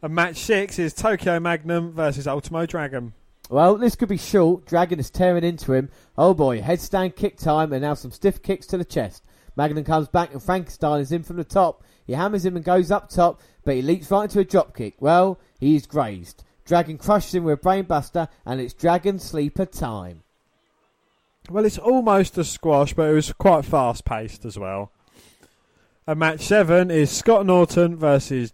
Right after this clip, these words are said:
Speaker 1: Jim Powers. Hall hinted he was on roids a year ago, year or so ago.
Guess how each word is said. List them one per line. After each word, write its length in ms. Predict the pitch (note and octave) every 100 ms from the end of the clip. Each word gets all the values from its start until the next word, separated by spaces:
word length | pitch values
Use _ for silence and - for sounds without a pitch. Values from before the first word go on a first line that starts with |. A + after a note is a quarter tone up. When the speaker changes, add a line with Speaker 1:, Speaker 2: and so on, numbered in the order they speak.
| -
Speaker 1:
Jim 440 | D#3+ E3 F3 F#3 - -
Powers. 1300 | - G#2+ A#2 C3+ C3+ B2+ G2+ F2+ D#2+ - - - _ _ _ _ _ _ _ _
Hall 260 | A3 A3+
hinted 400 | F#3 A3+ G3 G3+
he 140 | F3+ F#3+
was 120 | D#3+
on 160 | F3 F3
roids 260 | F3+ D#3+
a 60 | D#3+
year 300 | E3+ E3+ D3+
ago, 440 | C#3 C#3+ C#3+ D3 D#3+
year 240 | E3+ F3
or 100 | D#3+
so 240 | C3+ C#3 C#3+
ago. 360 | C#3+ C3+ C#3